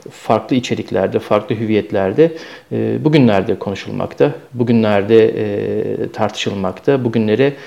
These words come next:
etkisi olmakta. E, nasıl bitti, e, nasıl, e, etkilere sahip oldu, bugünün dünyasını nasıl şekillendirdi, biraz bundan bahsedeceğiz. E, tabii kadrolu Orta Doğu anal-, analistleri gibi, e,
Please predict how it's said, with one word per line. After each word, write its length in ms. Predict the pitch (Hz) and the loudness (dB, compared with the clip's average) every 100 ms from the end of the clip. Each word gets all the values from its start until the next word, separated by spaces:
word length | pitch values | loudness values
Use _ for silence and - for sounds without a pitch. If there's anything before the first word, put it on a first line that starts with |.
| - - | -12 -4
etkisi 380 | 127 - - 139 | -4 -4 4 6
olmakta. 580 | 104 92 92 - 165 - - _ _ _ _ _ - 110 | 6 2 -2 0 0 -2 -20 _ _ _ _ _ -12 -4
E, 460 | 107 104 104 101 110 110 110 110 113 | -2 0 0 0 -2 -4 -6 -6 -2
nasıl 260 | 123 139 | 0 2
bitti, 460 | 123 - - 120 131 - _ _ - | 2 0 2 2 0 -8 _ _ -10
e, 40 | 110 107 113 | -6 -4 0
nasıl, 380 | 120 - 117 117 | 0 2 2 2
e, 760 | - - 110 110 - 113 - | -2 -2 -2 0 -2 -4 -4
etkilere 440 | 117 - 120 120 120 | -4 -2 4 6 6
sahip 460 | 120 110 104 98 | 2 2 2 2
oldu, 340 | 98 92 123 131 - - - - - _ | 0 2 2 2 -2 -18 -18 -18 -20 _
bugünün 440 | 120 135 131 123 117 | 0 4 6 6 6
dünyasını 640 | 117 113 110 - 123 123 | 4 4 2 0 2 2
nasıl 180 | 120 - | 0 -2
şekillendirdi, 1000 | 117 - 110 196 196 101 110 151 156 143 | -6 -4 2 2 4 0 0 2 2 4
biraz 240 | 143 139 | 4 4
bundan 320 | 147 147 139 | 4 4 6
bahsedeceğiz. 720 | 117 110 95 101 127 156 - - - - - - - 135 | 6 2 -2 -2 0 0 -6 -20 -20 -20 -20 -20 -6 2
E, 60 | 127 131 127 127 127 131 135 127 | 6 8 8 6 2 0 -2 0
tabii 460 | 156 156 160 - - - - - - - - | 2 4 4 0 -10 -18 -18 -20 -20 -20 -6
kadrolu 360 | - 143 147 143 | 2 4 6 6
Orta 280 | 139 139 135 | 6 6 6
Doğu 120 | 139 | 6
anal-, 260 | 135 147 - | 4 0 -2
analistleri 600 | 135 131 127 143 147 127 | -2 -2 0 2 2 2
gibi, 200 | 120 151 | 0 0
e, 300 | 170 - | -2 0